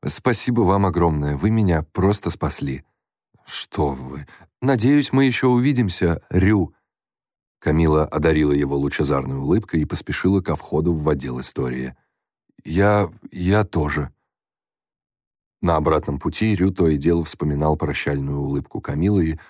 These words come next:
почему-то сам улыбался и надеялся встретиться с ней снова. Спустя ещё несколько дней Рю наконец-то повезло.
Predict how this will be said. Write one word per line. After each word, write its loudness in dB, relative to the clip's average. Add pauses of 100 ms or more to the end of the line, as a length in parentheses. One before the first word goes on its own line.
(100)
почему-то -2
сам -2
улыбался -2 (420)
и 0
надеялся -2
встретиться -2
с -2
ней -6
снова. -4 (840)
Спустя 0
ещё 2
несколько -2
дней 2
Рю 2
наконец-то 0
повезло. -2